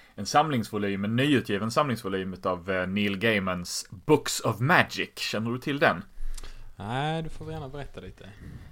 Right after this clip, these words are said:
Speaker 1: Men det är så klassisk, eh, ja, men sent, sent åttiotal, början av nittiotal, D C:s, eh, eh, lite D C, lite Vertigo-grej.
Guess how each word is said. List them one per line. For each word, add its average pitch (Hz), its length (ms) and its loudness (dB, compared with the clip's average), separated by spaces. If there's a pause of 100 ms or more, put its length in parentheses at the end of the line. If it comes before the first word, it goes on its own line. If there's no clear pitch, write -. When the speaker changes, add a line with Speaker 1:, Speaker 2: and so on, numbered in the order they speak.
(180)
Speaker 1:
Men 92 160 -8
det 123 80 2
är 135 140 6
så 147 100 2
klassisk, - 680 2
eh, 156 220 6
ja, 139 160 6
men 156 280 -2
sent, - 580 0
sent 151 240 4
åttiotal, 147 440 4
början 135 220 8
av 131 80 2
nittiotal, 120 480 0
D 123 160 4
C:s, 117 440 2
eh, 107 320 4
eh, 104 360 2
lite 120 380 2
D 120 200 4
C, 120 160 0
lite 110 240 0
Vertigo-grej. 101 1400 4